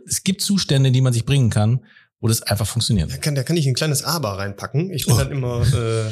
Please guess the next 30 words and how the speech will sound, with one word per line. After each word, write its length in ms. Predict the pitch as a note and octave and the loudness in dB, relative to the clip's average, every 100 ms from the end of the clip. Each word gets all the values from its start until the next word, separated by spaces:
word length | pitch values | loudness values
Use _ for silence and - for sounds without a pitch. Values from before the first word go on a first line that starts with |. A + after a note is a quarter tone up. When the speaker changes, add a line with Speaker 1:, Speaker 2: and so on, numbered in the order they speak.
| G#2+ | -4
Speaker 1:
Was? 240 | - - - | -4 -4 -8
Speaker 2:
Ja, 160 | E3 D3+ | -4 0
ja, 200 | C3 A2 | 0 -2
immer 220 | B2 B2+ | -2 -2
wieder 200 | D#3 A#2 | -2 0
Worte. 260 | A#2+ C3+ D3 | 0 0 0
<laughs> 260 | B2 C3+ | 0 0
Immer, 180 | F#3+ G3+ - - D#3 G3 - - - - - | 0 0 0 -2 -2 -4 -6 -8 -6 -4 0
äh, 420 | C#3 B2+ C3 C3+ - - _ _ | 2 2 0 -4 -10 -20 _ _
und 160 | D#3 C3+ | -2 -2
zwar 300 | - E3+ E3+ | -2 -4 -4
mit 180 | C#3 | -2
der 80 | C3 | -2
Musik, 380 | A#2+ A#2+ D3 E3 | -2 0 -2 -2
also 120 | C3+ | -4
ich 40 | - | -6
laufe 140 | - | -4
nur 100 | C#3 | -2
mit 160 | B2+ A2+ | -2 -4
Musik, 440 | G#2+ A2+ E3+ - _ _ - | -4 -4 -6 -12 _ _ -4
um 260 | B2+ A#2+ | -2 0
mich 160 | B2+ A#2+ | -2 -2
überhaupt 320 | C#3+ A#2 C3 | -2 -2 -4
so 60 | A#2 | -6
ein 40 | |
bisschen 240 | G#2+ A#2+ A2 | -4 -4 -2
da, 180 | G#2+ | -4
da, 300 | G#2+ G#2+ G#2+ | -4 -4 -4
da 80 | G#2+ | -4
reinzukriegen. 760 | A#2+ A#2+ A#2+ A2+ A#2 A#2+ G3+ | -2 -2 -2 0 0 0 -4